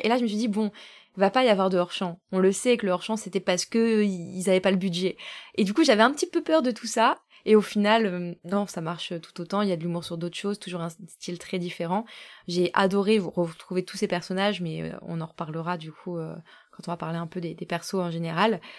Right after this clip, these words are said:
Euh, il y a quand même quelques défauts. Il y a quand même deux, trois petits trucs qui m'ont, entre guillemets, dérangé. Euh, alors, au niveau un peu du montage, entre autres.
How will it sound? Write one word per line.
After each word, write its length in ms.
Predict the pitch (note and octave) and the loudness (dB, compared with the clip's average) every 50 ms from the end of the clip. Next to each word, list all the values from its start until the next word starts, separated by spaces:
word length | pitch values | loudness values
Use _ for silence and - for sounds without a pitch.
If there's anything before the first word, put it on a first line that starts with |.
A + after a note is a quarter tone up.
| - - - _ - - | -20 -20 -20 _ -12 -8
Euh, 420 | F3 E3+ E3 E3 E3 D#3+ D#3 - - - - - - | -6 -4 -4 -4 -4 -4 -6 -10 -12 -16 -16 -8 -2
il 80 | G#3 | 4
y 60 | G#3 | 4
a 60 | A3 A3 | 6 6
quand 100 | B3+ B3 | 6 6
même 120 | C4 C#4 | 4 4
quelques 220 | - C4 - - A#3+ | 2 0 0 0 0
défauts. 400 | G3 G#3+ - - G3 A#3 - _ _ _ _ _ _ _ _ _ _ _ _ _ _ _ - - - | 0 0 0 0 -4 -4 -4 _ _ _ _ _ _ _ _ _ _ _ _ _ _ _ -8 -2 0
Il 40 | |
y 20 | F#3+ | 0
a 40 | F3+ | 2
quand 80 | - F#3+ | 4 4
même 120 | G3 G#3 | 4 4
deux, 80 | F3+ F3+ | 2 0
trois 160 | - - G3+ | -2 -4 -4
petits 140 | - - G3 | -4 -4 -8
trucs 160 | - G#3 A3 G#3+ | -6 -6 -6 -4
qui 120 | - G3+ | -4 -4
m'ont, 180 | F3+ F3 D#3+ E3+ | -4 -4 -4 -6
entre 200 | E3+ E3 F3+ F3+ | -8 -8 -8 -6
guillemets, 280 | E3+ F3+ F#3 F#3+ G3 | -4 -2 0 0 0
dérangé. 560 | F3+ G3 F#3+ F3+ F#3+ F#3 F#3 F3 G3+ G#3+ A3 A3 - - - - - _ - | 2 0 0 0 0 -2 0 0 0 -2 -2 -4 -10 -20 -20 -20 -20 _ -6
Euh, 100 | F3+ F3 | -2 0
alors, 260 | E3 E3 F3 - - - | 2 2 2 0 -2 -2
au 80 | - G3 | 2 4
niveau 300 | G3 G#3 A3 G#3 G#3+ B3+ B3+ | 6 6 6 6 6 6 6
un 80 | A3+ | 6
peu 120 | G#3+ A3+ A3 | 6 4 2
du 100 | G3+ G#3+ | 2 2
montage, 560 | G#3 G#3 G3+ - F#3+ G#3 B3+ C4+ - - - _ _ - - | 2 2 2 2 2 2 2 0 -2 -6 -12 _ _ -18 -14
entre 260 | - F3+ E3+ - - G#3 | -10 -10 -10 -6 -2 -2
autres. 260 | A#3 A#3+ - - | -2 -2 -4 -12